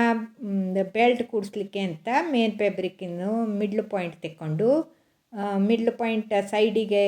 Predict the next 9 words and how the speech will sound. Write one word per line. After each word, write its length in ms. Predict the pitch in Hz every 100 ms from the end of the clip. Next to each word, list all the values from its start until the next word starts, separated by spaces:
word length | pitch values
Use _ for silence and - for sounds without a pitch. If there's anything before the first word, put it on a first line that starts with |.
| 190 190 180
ಎರಡು 260 | 190 196 220 220
ಕಡೆ 180 | 170 214
ಎರಡೂವರೆ, 460 | 226 190 220 226 214
ಎರಡೂವರೆ 380 | 190 170 170 165
ಇಂಚಿಗೆ 380 | 156 151 202 247
ಗುರ್ತು 340 | 240 226 190
ಹಾಕ್ಕೊಳ್ತೀನಿ. 640 | 160 156 139 - 151 190 339 - _ _ _ _ _ _ _ -
ಎರಡೂ 440 | 208 220 226 294 294
ಸೈಡು 420 | 254 220 208